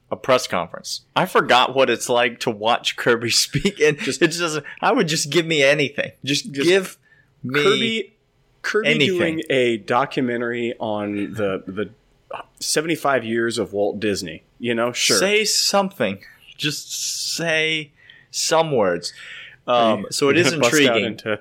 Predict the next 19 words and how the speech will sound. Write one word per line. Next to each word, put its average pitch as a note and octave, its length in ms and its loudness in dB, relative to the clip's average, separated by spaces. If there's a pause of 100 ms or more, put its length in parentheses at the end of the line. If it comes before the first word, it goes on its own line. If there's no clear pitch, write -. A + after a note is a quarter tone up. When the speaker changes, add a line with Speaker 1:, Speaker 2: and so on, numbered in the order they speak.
Speaker 2:
song A#2 400 -4
here? C3+ 260 -6
Speaker 1:
The, A2 240 -2 (200)
the B2+ 200 0
Speaker 2:
Are B2+ 60 4
you G2+ 100 -4
Speaker 1:
press F#3+ 160 4
Speaker 2:
chasing C#3+ 220 0
Speaker 1:
conference. B2 540 0 (280)
Speaker 2:
cars? - 100 -18 (460)
Speaker 1:
No. A2 300 -4 (420)
The A#2+ 240 0
Speaker 2:
Okay. - 100 -12
Speaker 1:
press D#3+ 240 2
conference A#2+ 440 0
is C3 280 2
intriguing, G2 800 0
but, G2+ 680 0 (160)
um, F#2+ 800 -2